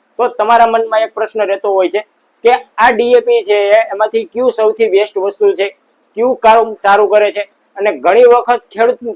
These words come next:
ઘણા ખેડૂત મિત્રોના રિવ્યુ એવા પણ રહેતા હોય છે કે સફેદ કલરનું ડી એ પી છે એ ખૂબ અમને કામ બતાવે છે,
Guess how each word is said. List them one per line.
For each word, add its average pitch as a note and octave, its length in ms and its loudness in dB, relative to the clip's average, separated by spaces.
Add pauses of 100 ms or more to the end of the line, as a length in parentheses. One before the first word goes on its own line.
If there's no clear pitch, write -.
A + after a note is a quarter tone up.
(160)
ઘણા F#3+ 340 0
ખેડૂત A#3 280 -2
મિત્રોના A3+ 380 -2
રિવ્યુ A#3 360 0
એવા A#3 260 4
પણ A3+ 200 0
રહેતા G#3 220 0
હોય G#3 160 -2
છે G3+ 80 -14 (340)
કે G#3+ 100 -2
સફેદ G#3 400 -4
કલરનું A3+ 360 0
ડી G#3+ 80 -2
એ G#3+ 140 4
પી G#3 220 2
છે G3+ 100 -4
એ G3+ 160 0
ખૂબ F#3+ 300 -4
અમને F#3 220 -4
કામ F3+ 220 -4
બતાવે F3+ 420 0
છે, F#3 120 -2